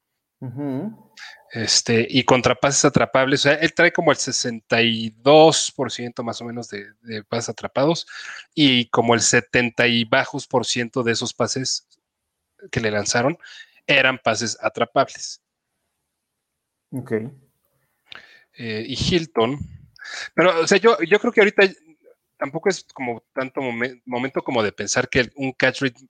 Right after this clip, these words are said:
Speaker 2: eh, superior o inferior es, es, es tu factor a, a,
Speaker 1: A cons-, a
Speaker 2: a considerar, ¿no? O sea, el, el, el factor decisivo no creo que debería venir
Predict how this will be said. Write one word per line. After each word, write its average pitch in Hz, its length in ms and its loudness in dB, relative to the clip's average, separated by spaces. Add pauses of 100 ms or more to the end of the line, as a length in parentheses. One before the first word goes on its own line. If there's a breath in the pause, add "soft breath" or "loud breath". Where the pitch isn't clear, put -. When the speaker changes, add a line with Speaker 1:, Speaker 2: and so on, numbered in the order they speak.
Speaker 2:
eh, 101 420 -6
superior 117 640 2
o 123 60 2
inferior 113 400 0
es, 117 180 -2
es, 113 400 -8
es 123 240 -10
tu - 140 -10
factor 120 360 2
a, 110 280 0
a, 104 540 0
Speaker 1:
A 139 160 -4
cons-, 120 320 -2
a 127 460 0
Speaker 2:
a 117 60 2
considerar, 131 540 4
¿no? 131 100 -2
O 127 40 0
sea, 131 120 0
el, 127 100 -2
el, 123 180 0
el 123 380 0
factor 139 360 2
decisivo 147 680 0
no 120 160 -4
creo 120 160 -6
que 127 120 -2
debería 107 300 2
venir 101 220 -12